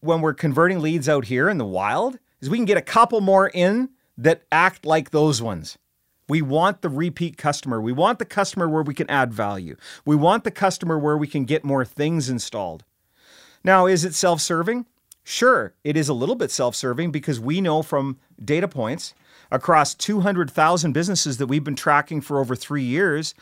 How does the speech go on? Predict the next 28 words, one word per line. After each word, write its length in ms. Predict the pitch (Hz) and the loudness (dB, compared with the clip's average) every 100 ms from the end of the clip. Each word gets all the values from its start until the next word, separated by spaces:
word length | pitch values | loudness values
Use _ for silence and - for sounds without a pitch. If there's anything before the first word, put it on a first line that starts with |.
| - - - | -20 -10 -2
that 180 | 143 117 | 0 2
those 260 | 185 214 | 2 2
businesses 680 | 143 190 214 - 135 151 175 - - | 2 2 2 0 -2 -2 -6 -14 -4
that 120 | 143 | 0
have 240 | 139 147 135 | 4 4 4
more 260 | 143 151 | 4 4
than 160 | 185 214 | 4 0
four 340 | - 160 180 | 0 2 2
things 440 | 208 151 120 170 175 | 0 0 -2 -2 -4
that 140 | 120 | -2
they 100 | 131 | 0
are 120 | 131 | 0
being 300 | 123 135 135 | 0 0 0
delivered 560 | 131 127 131 123 135 117 | -2 -2 -2 -2 -2 -2
by 160 | 117 139 | -2 -2
a 60 | |
partner 580 | 151 117 104 - 113 175 _ _ _ _ _ - | -2 -4 -4 -6 -10 -12 _ _ _ _ _ -6
have 240 | - 147 131 | 0 0 0
some 400 | - 165 190 208 | -2 0 0 -2
sort 280 | - 202 | -2 0
of 140 | 190 156 | -2 -2
managed 460 | 127 143 160 175 | 0 0 0 -2
service 440 | - 165 139 131 - | -2 -2 -2 -4 -4
layer 280 | 123 117 113 | -4 -2 -2
over 180 | 113 | -4
top 320 | 110 110 95 101 | -6 -8 -8 -10
of 160 | 87 | -14
them, 300 | 92 113 196 | -12 -12 -12